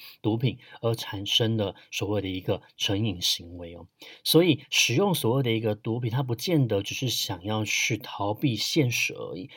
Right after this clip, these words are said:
有些时候它是出自于一种同侪的，呃，竞争，然后还有模仿，以及就是你为了要打入特定的一个交友圈，你去使用到了毒品。所以他们并非是一种所谓的一个需求，而是出自于想要这样子的一个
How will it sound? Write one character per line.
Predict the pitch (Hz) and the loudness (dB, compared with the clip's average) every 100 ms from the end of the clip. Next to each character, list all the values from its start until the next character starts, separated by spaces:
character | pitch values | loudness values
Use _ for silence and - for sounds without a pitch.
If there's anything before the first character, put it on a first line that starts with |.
| - - | -8 0
有 | 135 | 4
些 | 208 | 4
时 | - 147 | 6 6
候 | |
它 | 143 151 | 6 2
是 | 147 | 0
出 | - 147 | 0 0
自 | 147 147 | 2 2
于 | 110 117 | 0 0
一 | 131 | 0
种 | 107 92 | 0 -2
同 | - 107 131 | -6 -2 -2
侪 | 127 104 | 0 -2
的， | 98 98 - - - - | 0 0 -2 -16 -20 -2
呃， | 113 101 - - - - | 0 0 -4 -18 -20 -2
竞 | 175 147 | 6 6
争， | 123 113 107 117 - | 6 4 2 0 -4
然 | 101 | -2
后 | 104 | 0
还 | 110 | 0
有 | 104 | -2
模 | 92 98 143 | -2 -2 0
仿， | 123 - _ - - | -2 -4 _ -20 -2
以 | 123 | 2
及 | 135 | 2
就 | 147 175 | 2 2
是 | |
你 | 160 | 2
为 | 120 175 | 4 2
了 | 160 | 2
要 | |
打 | 156 104 | 0 -2
入 | 117 131 | 0 -2
特 | - 175 160 | -2 2 4
定 | 147 110 | 4 2
的 | 92 | -2
一 | 98 | -4
个 | 104 | -2
交 | 95 - 135 | -2 0 2
友 | 147 87 | 2 0
圈， | - - 101 104 - | -2 -2 -4 -6 -8
你 | 107 | -6
去 | - | 0
使 | 127 - - | 0 0 -2
用 | 98 98 | -8 -6
到 | 110 90 | -4 -4
了 | 85 | -6
毒 | - 98 | -10 -12
品。 | - - _ - - - | -12 -18 _ -20 -18 -4
所 | 185 | 0
以 | 175 - | 0 0
他 | - | 2
们 | 170 | 2
并 | 151 165 | 4 2
非 | 160 156 | 4 2
是 | - 143 | 2 0
一 | 120 | 0
种 | 120 98 | 0 -2
所 | - 98 | -2 -4
谓 | 104 | -4
的 | 98 | -4
一 | |
个 | 104 | -4
需 | - 165 | 0 0
求， | 165 - - | 0 -4 -8
而 | 107 | -6
是 | - | -6
出 | - 120 | -4 -4
自 | 113 120 | -2 -2
于 | 95 101 | 0 2
想 | - - 82 | 2 2 -2
要 | 95 147 123 | 0 2 2
这 | - | 0
样 | 117 101 | 0 0
子 | 98 | -4
的 | 92 | -6
一 | - - | -8 -4
个 | 101 | -4